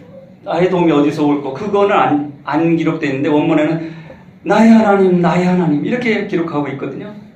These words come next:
그때 장발장이, "꼬마야, 그 네가 들기에는 너무," 밤이에요.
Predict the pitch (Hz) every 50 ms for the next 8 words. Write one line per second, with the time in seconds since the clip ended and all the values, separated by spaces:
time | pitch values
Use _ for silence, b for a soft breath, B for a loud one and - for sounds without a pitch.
0 | b b b b b b b b - 302 294 285 277 254 247 - - - - -
1 | 196 190 196 196 185 - 185 170 165 151 143 - - - - - - - B B
2 | B B B B B - - - - 220 196 190 185 180 185 180 170 139 - -
3 | 127 131 - - 240 247 - 240 226 233 247 247 240 247 226 220 226 233 233 233
4 | 190 196 185 185 185 180 - - - - 175 175 165 143 131 139 160 185 190 -
5 | -